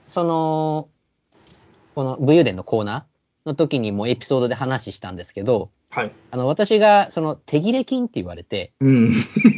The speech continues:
Speaker 1: もう二度とお前んとことは付き合わねえよっていうような、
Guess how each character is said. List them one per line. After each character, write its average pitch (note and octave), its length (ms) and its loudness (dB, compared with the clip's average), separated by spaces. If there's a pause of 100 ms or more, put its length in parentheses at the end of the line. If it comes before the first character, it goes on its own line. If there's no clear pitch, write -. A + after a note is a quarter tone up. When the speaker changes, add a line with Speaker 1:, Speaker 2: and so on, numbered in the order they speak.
(140)
Speaker 1:
も D#3+ 280 4
う B2+ 40 0
二 C#3+ 180 2
度 C4+ 120 2
と F3+ 160 2
お C3+ 40 4
前 C#3 200 2
ん D3 40 0
と E3+ 100 2
こ E3+ 100 2
と B2 80 -4
は F#2+ 80 -4
付 - 260 -6
き E3+ 60 2
合 F3+ 40 0
わ F3+ 80 0
ね A#2+ 120 -4
え G2+ 60 -4
よ F#2 180 -12
っ - 40 -20 (100)
て C3+ 100 -2
い C3 180 4
う C#3+ 40 2
よ D3 200 4
う B2+ 40 -4
な、 F#3+ 260 -4